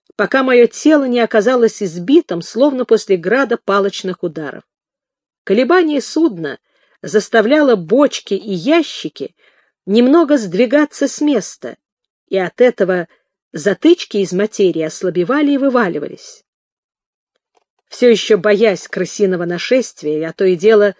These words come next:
затыкал лазейки. В общем, это занятие всё-таки было приятнее, чем безделье. Оно помогало мне проводить время, и два дня бури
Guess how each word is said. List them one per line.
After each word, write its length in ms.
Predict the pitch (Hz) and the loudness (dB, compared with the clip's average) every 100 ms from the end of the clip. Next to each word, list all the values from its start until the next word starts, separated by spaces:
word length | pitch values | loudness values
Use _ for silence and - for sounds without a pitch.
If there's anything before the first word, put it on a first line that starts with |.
| _ | _
затыкал 580 | 175 196 214 208 285 214 | -2 -2 0 0 0 0
лазейки. 680 | 175 180 175 156 - - _ _ _ _ _ _ _ _ _ _ _ _ _ _ _ _ | 0 -2 -4 -6 -10 -20 _ _ _ _ _ _ _ _ _ _ _ _ _ _ _ _
В 80 | 277 | 2
общем, 320 | 370 - 339 | 2 2 0
это 260 | 302 302 277 | 2 0 2
занятие 460 | 277 285 302 - | 2 0 -2 -2
всё-таки 360 | 247 277 - 233 | 0 0 0 0
было 200 | 240 247 | 2 0
приятнее, 580 | 233 254 320 294 170 160 | 0 0 0 0 -4 -8
чем 240 | - 170 | -6 -6
безделье. 720 | 160 180 151 170 135 147 147 - _ _ - | -6 -8 -6 -4 -4 -8 -16 -18 _ _ -4
Оно 320 | 262 359 359 | 2 2 2
помогало 560 | - 226 233 226 247 180 | 0 0 2 2 2 0
мне 200 | 175 165 | -2 -6
проводить 520 | - 165 160 160 - | -6 -6 -6 -6 -8
время, 480 | 160 202 277 330 330 _ _ _ _ _ _ | -2 2 2 0 -2 _ _ _ _ _ _
и 160 | 233 226 | 0 2
два 280 | 226 359 | 4 4
дня 380 | 285 214 240 302 | 2 2 2 2
бури 580 | 202 190 208 240 285 302 | 2 2 4 4 0 -2